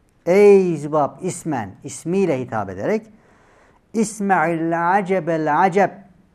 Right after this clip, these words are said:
şu acip olaylara kulak ver, şu acip olaylara dikkat çek, dikkatin, e, dikkatini ver, haberin olsun. Bu'ise Muhammed aleyhissalatü vesselam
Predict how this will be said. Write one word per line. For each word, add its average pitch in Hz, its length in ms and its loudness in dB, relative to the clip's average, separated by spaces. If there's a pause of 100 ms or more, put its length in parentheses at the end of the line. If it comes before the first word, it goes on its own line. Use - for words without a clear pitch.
(260)
şu 202 220 2
acip 185 400 0
olaylara 175 680 6
kulak 196 400 4
ver, 123 260 0
şu 143 240 -10
acip 160 300 -2
olaylara 151 720 0
dikkat 214 400 0
çek, 160 220 0 (1000)
dikkatin, 185 760 0 (260)
e, 147 180 -6
dikkatini 190 520 0
ver, 170 140 2
haberin 175 380 0
olsun. 240 640 0 (280)
Bu'ise 196 420 4
Muhammed 117 580 -6 (760)
aleyhissalatü 123 600 -4
vesselam 185 540 0